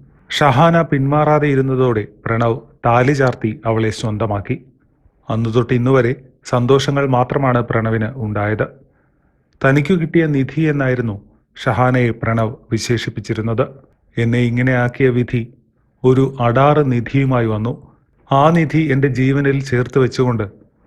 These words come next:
വിധി ചെയ്ത തെറ്റിന് പ്രായശ്ചിത്തം ചെയ്തു. ആ നിധിയാണ് എന്റെ കെട്ടിയോളായ മാലാഖ ഷഹാന" എന്നാണ് പ്രണവ് തന്റെ വിവാഹ വാർഷിക ദിനത്തിൽ കുറിച്ചത്. മൂന്നാം വിവാഹ വാർഷികത്തിന് ദിവസങ്ങൾ മാത്രം ശേഷിക്കെയാണ്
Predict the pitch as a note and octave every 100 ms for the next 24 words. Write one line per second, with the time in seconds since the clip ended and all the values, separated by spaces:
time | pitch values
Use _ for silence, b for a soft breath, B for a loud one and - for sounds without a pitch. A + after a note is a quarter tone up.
0 | _ A#2+ C3+ C3 E3 E3+ D3+ D3 C#3+ C3
1 | B2 A#2+ - A#2+ A#2+ C3+ C3+ C3+ - G#2+
2 | A2 G#2+ D#3 - - _ A2+ B2 C3+ A#2
3 | D3 D3+ C3 C3+ C3 B2 C3 B2 - C3+
4 | C3 A#2+ A#2 A2+ A#2+ A#2 A#2 A#2+ A2+ A#2+
5 | A2+ - - - G#2 A2+ A2+ G#2 - -
6 | - A#2+ C3 C3 B2 - B B - B2+
7 | C3+ C#3+ C#3 C3 A#2+ A#2 C3+ A#2+ C#3 B2
8 | A#2+ - B2 A#2 A#2 A2+ G#2 - A2 -
9 | A#2+ B2+ - - _ - C3+ D#3 E3+ F#3
10 | F3 E3 D3+ D#3+ D3+ D3 D#3 D3+ C#3 D#3
11 | C#3 C3+ C3+ C#3 C#3+ C3+ B2+ C#3 C3 -
12 | B2 A#2 B2+ B2+ A#2 G#2 G2